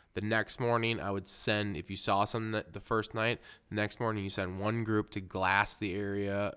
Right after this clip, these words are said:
or somewhat area that, and they can still be mobile to cover, like, other areas around there to try to find deer in that area,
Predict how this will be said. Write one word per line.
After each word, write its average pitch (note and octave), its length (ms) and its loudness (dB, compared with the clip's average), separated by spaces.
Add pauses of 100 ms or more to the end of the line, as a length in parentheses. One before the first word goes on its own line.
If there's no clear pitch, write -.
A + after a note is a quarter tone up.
(120)
or E2 120 -8
somewhat G#2+ 460 -2
area G2+ 640 -2
that, G2+ 200 -4 (120)
and G#2 200 -6
they G2+ 120 -2
can G2+ 220 -10
still - 220 -2
be G2+ 140 -2
mobile G#2 460 2
to F#2+ 100 -8
cover, G2 400 -2
like, F2 280 -6 (680)
other G#2 440 -2 (220)
areas A2 360 0
around G2+ 300 0
there B2+ 280 0 (300)
to - 100 -18
try A2+ 300 2
to G#2 80 0
find G#2+ 560 0 (160)
deer G#2+ 280 0
in G2 120 -4
that F#2 160 -4
area, A#2+ 440 2